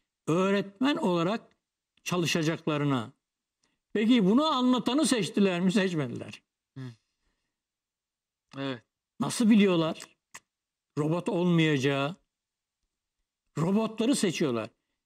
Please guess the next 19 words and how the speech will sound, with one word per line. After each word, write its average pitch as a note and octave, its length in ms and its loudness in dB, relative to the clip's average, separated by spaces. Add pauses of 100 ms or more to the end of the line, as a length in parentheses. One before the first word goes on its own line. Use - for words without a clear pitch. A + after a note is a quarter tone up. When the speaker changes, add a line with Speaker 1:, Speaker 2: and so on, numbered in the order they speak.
(220)
Speaker 1:
Fethullah C#4 640 0
Gülen'in G#3+ 340 4
şu - 200 -2
anda G3+ 200 2
etrafında E3+ 680 -2 (440)
kalanlar G3+ 560 0
da D3 200 -2 (440)
robot G3 680 -2 (640)
yöneticileri. C#3+ 760 0
Bir G#2 40 -14
de F#2 60 -20 (1080)
Speaker 2:
Sorgusuz, F#3+ 380 0
Speaker 1:
robotları F#3+ 400 0
Speaker 2:
sualsiz. A#3+ 240 2
Speaker 1:
yöneten A#3 420 0
robotlar F#3 480 -2
var. A#2 440 -8
Speaker 2:
Hı. A#2+ 40 -10 (480)
Speaker 1:
Onların G#3+ 540 0